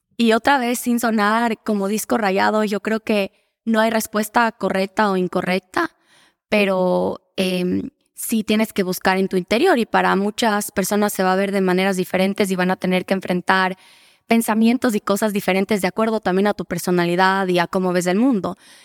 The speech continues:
Y, por ejemplo, una historia muy personal que me pasó a mí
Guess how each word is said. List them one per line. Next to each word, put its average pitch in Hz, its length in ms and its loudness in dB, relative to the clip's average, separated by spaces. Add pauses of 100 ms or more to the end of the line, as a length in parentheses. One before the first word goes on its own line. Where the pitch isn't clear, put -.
(140)
Y, 196 200 -2
por 196 180 2
ejemplo, 208 440 0
una 208 160 0
historia 208 280 0
muy 190 160 0
personal 190 480 0
que - 100 -2
me 180 100 0
pasó 190 260 -4
a 196 60 2
mí 214 280 0